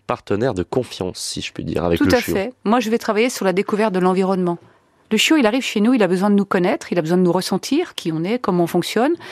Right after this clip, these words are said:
Speaker 2: il a besoin de s'approprier l'environnement. Et quand un chien est bien dans l'environnement, il est réceptif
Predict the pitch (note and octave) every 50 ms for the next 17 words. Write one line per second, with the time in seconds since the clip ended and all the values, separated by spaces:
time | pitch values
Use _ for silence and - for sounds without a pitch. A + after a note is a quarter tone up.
0 | - - - E3+ F#3 F3+ F3 F3 G3 A#3+ B3 F#3 F3+ E3+ - - - A3 - -
1 | - - - - A3 A3+ A#3+ G#3+ G3 F3+ F#3 F#3 F3+ F3 - G#3 B3 D4+ - -
2 | - - - _ C#3+ - - B3+ A#3+ - B3 - - - C4 A#3+ G3 C#3+ C#3 G#3
3 | A#3+ A#3+ A#3+ A3 F#3 G3+ F#3 F3+ F#3 G3 A#3+ D4 D#4+ - - - _ - E3+ F#3+
4 | F3+ - - G#3+ - - B3+